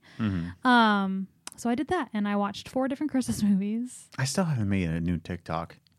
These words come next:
Speaker 2: No, you haven't.
Speaker 1: No. Well, like, you know what's funny?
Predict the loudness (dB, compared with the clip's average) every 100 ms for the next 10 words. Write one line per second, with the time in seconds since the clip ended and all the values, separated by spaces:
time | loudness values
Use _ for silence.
0 | _ _ _ _ -10 0 4 4 4 0
1 | -4 -8 -10 _ -2 0 0 -4 -8 _
2 | -20 -18 -4 2 2 0 -2 2 2 2
3 | 0 -2 -4 -2 0 -2